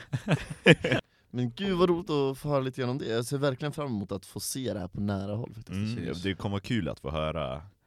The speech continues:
Speaker 3: din och kanske speciellt Benjis åsikter
Speaker 2: Mm.
Speaker 3: om Skellefteå.
Speaker 1: Ja. Jag tror inte de kommer ha så stora åsikter, faktiskt.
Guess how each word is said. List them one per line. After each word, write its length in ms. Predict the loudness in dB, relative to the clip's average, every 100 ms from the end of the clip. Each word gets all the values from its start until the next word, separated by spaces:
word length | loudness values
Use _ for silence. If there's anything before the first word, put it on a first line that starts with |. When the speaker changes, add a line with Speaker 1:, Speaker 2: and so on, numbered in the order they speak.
| _
Speaker 3:
din 440 | -12 -4 -4 -2 -6
och 160 | -8
kanske 240 | -6 -4 -6
speciellt 600 | -6 -8 -4 -4 -4 -6
Benjis 680 | -6 -6 -8 -12 -14 -20 -16
åsikter 340 | -10 -4 0 0
Speaker 2:
Mm. 160 | 0
Speaker 3:
om 80 | -6
Skellefteå. 360 | -10 -12 -12 -18 -20 _ -10
Speaker 1:
Ja. 320 | -6 -6 -8 _ _ _ _ _
Jag 200 | -8 -8
tror 140 | -4 -6
inte 140 | -6
de 20 |
kommer 180 | -8 -6
ha 100 | -6
så 120 | -8
stora 320 | -12 -8 -6 -6
åsikter, 420 | -6 -10 -12 -14
faktiskt. 480 | -16 -16 -20 -20